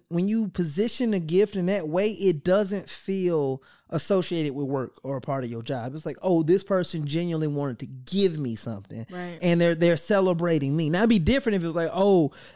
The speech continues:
Speaker 1: I got my first diamond album," and then it's like, "Oh, you know, I can buy this or I can buy that." Um, but if it's like, "Hey, happy birthday, five hundred thousand dollar car," I think that's messed up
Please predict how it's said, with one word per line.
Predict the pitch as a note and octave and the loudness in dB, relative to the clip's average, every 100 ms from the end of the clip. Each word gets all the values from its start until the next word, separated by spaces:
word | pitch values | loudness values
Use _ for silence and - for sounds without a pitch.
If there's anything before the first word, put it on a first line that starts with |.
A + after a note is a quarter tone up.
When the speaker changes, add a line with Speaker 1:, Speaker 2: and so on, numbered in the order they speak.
| - E3 | -8 -2
Speaker 1:
I | F3+ | 0
got | F#3+ F#3+ | 2 2
my | F3+ | 0
first | E3 G3 G3 D#3+ C#3+ | 0 0 0 0 -2
diamond | E3+ F#3+ F#3+ F3+ D#3 | -2 -2 -6 -6 -6
album," | E3+ G3 F3+ E3 D#3 | -6 -6 -4 -6 -8
and | D3+ | -8
then | E3 E3 | -8 -8
it's | D#3+ | -8
like, | D#3 - | -10 -6
"Oh, | F3 E3+ D#3+ | -2 2 2
you | D#3+ D#3+ | 2 -2
know, | D3+ | -2
I | D3 D3+ | 0 -2
can | E3 | 0
buy | D3 D3 | 0 2
this | D3 C#3+ | 0 0
or | C#3+ | -2
I | C#3 | -2
can | C#3+ | -2
buy | C3+ A#2+ | -2 -2
that." | A#2+ D3 B2 - _ - - _ | 0 0 -2 -6 _ -20 -20 _
Um, | F3 F3 E3 D3+ D3 | 0 2 2 2 0
but | C#3 G3+ F#3+ D#3+ - _ G3+ | 2 4 4 0 -4 _ 2
if | G3+ A#3 | 4 4
it's | A#3 G#3 | 2 2
like, | G#3+ G3 F3 | 2 2 0
"Hey, | - C4 C4 G3 E3+ D#3+ - _ _ _ | -2 2 6 6 6 2 -4 _ _ _
happy | A3 A#3+ B3 | 0 2 2
birthday, | A3 C#4 C4+ B3 G#3 D#3 | 4 4 4 2 2 0
five | C#3+ A#3+ A#3 | 0 0 4
hundred | A3+ A3+ | 4 4
thousand | A3+ A3+ A3 | 4 2 2
dollar | G3+ | 0
car," | G3+ C#4 C#4+ C#4 - - - | 2 2 2 0 -10 -14 -4
I | G3 | -2
think | F#3 E3+ D3+ | 0 -2 0
that's | E3 D#3 | -2 0
messed | D#3+ D3+ - | -4 -4 0
up | F#3 | 0